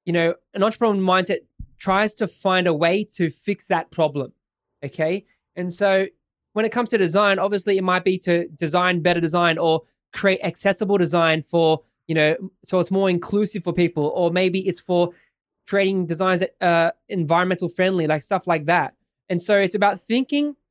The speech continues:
outside the box, solving big problems, and, you know,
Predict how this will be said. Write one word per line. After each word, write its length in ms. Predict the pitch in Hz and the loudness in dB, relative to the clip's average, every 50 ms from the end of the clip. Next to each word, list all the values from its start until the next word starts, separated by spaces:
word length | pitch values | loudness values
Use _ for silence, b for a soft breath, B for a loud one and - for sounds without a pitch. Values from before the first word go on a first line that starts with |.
| _ _ _ _ _ _ _ _ _ | _ _ _ _ _ _ _ _ _
outside 340 | 196 180 - 202 208 208 196 | -8 -2 0 2 2 2 2
the 80 | 208 | 0
box, 560 | 175 139 160 156 175 220 214 - - - - - _ _ _ _ | 0 2 2 2 2 2 -2 -6 -14 -18 -20 -20 _ _ _ _
solving 440 | - - - 208 208 202 233 240 190 | -16 -4 -2 0 0 0 0 -2 0
big 260 | 147 190 214 202 180 | 0 -2 -2 -2 -6
problems, 640 | - - 190 170 160 147 160 160 165 185 190 - - - _ - | -2 0 0 0 2 0 -2 -2 -2 -4 -6 -8 -12 -18 _ -6
and, 360 | 185 180 180 180 180 180 170 - - _ - | -4 -2 -2 -2 -2 -4 -6 -6 -10 _ -6
you 80 | 180 | -2
know, 200 | 175 170 175 180 | 0 0 0 -2